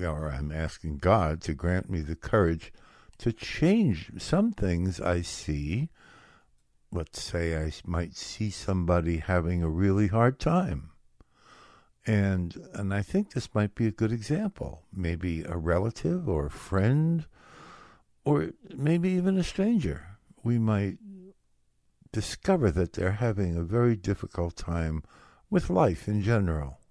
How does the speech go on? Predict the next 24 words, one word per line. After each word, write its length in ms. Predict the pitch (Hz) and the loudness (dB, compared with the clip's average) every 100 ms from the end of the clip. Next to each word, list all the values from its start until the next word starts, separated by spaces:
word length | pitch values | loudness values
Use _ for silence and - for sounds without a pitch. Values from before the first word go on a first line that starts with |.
| _ _ _ _ _ _ - - - - _ | _ _ _ _ _ _ -20 -20 -20 -20 _
So, 460 | - 170 156 - - _ _ _ _ _ _ | 6 6 6 2 -8 _ _ _ _ _ _
you 160 | 135 139 | -2 2
know, 260 | 143 135 | 4 4
the 160 | 120 117 | 2 -2
tendency 840 | - 185 180 156 123 - 110 101 - | 4 4 6 2 0 0 0 0 -6
of 120 | 82 | -4
many 380 | 92 95 98 90 | 2 4 4 2
of 160 | 78 73 | -2 -6
us 340 | 73 - - | -10 -12 -8
is 360 | 95 92 87 - | -4 -4 -4 -10
to 160 | - | -10
say, 580 | 95 - 76 80 80 73 _ _ _ _ _ - | -8 -6 -6 -4 -8 -10 _ _ _ _ _ -14
"Oh, 640 | 82 78 82 82 82 76 85 - - | -8 -4 -2 -2 -4 -6 -10 -16 -8
don't 300 | 90 98 - | -2 -2 -2
get 200 | 90 87 | -4 -4
involved." 840 | 95 76 78 78 76 - - - - _ - | -4 -6 -4 -4 -4 -8 -14 -18 -20 _ -8
That's 240 | 156 - | -6 -4
a 60 | 85 | -2
big 260 | 101 95 - | 0 -2 -4
thing 320 | - 78 73 | -8 -6 -8
today. 440 | - 82 78 65 - _ - - - _ _ _ - | -8 -6 -6 -8 -16 _ -20 -20 -20 _ _ _ -2
Don't 360 | 104 120 127 | 0 0 -2
get 240 | 92 95 - | -2 -2 -2
involved. 720 | 87 82 71 64 71 - | -2 0 0 -4 -10 -16